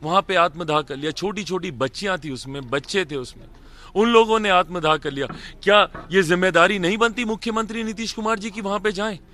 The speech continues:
एक बच्ची तेरह चौदह घंटे तक वो लड़ती रही, जहर का असर उसके ऊपर धीरे धीरे हो रहा था, पर वहां पे स्थानीय अस्पताल में दवाई तक मौजूद नहीं थी।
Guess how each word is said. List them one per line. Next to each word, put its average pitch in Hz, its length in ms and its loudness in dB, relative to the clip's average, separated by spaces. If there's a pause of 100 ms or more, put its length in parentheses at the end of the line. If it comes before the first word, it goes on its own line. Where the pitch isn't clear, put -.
(280)
एक 202 260 4
बच्ची 196 340 -2
तेरह 196 480 2
चौदह 190 380 0
घंटे 170 340 -4
तक 202 180 -2
वो 196 140 0
लड़ती 165 360 -2
रही, 131 180 -4 (1120)
जहर 185 320 4
का 208 160 4
असर 160 480 2 (300)
उसके 202 280 0
ऊपर 214 260 4
धीरे 175 340 2
धीरे 196 240 -2
हो 175 200 0
रहा 165 160 0
था, 208 220 -2 (240)
पर 190 120 2
वहां 165 360 0
पे 208 220 -6
स्थानीय 175 400 -4
अस्पताल 175 480 -4
में 185 200 -8
दवाई 135 340 4
तक 208 200 0
मौजूद 165 360 -4
नहीं 139 160 -10
थी। 113 200 -16